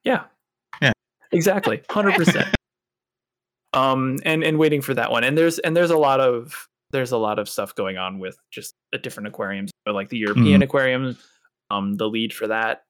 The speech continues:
Speaker 1: wants to start doing more events with the European aquarium. And, and on the European regions, so that specifically this time next year, if we decide to do Fish Fest for a second year,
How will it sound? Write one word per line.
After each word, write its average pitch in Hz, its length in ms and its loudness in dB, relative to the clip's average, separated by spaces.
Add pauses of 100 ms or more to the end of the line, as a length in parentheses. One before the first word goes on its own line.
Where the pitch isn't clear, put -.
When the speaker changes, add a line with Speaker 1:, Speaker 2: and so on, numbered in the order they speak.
(140)
Speaker 1:
wants 113 320 -6
to - 40 -14
start 120 300 -6
doing 135 500 -8
more 143 200 -4
events 170 360 -8
with 185 280 -6 (560)
the 160 80 -4
European 202 480 -4
aquarium. 117 500 -10 (580)
And, 127 400 -2
and 127 280 -2
on 127 160 -2
the 131 80 0
European 190 880 -2
regions, 151 680 -4
so 151 260 2
that 139 240 4
specifically 156 1160 0 (320)
this 131 160 -10
time 123 200 -6
next 107 260 -8
year, 170 220 0
if - 100 -8
we 123 80 -6
decide 113 320 -4
to 104 80 -10
do 104 160 -10
Fish 113 260 -12
Fest - 380 -12
for 98 160 -10
a 95 60 -8
second 127 340 -6
year, 104 280 -10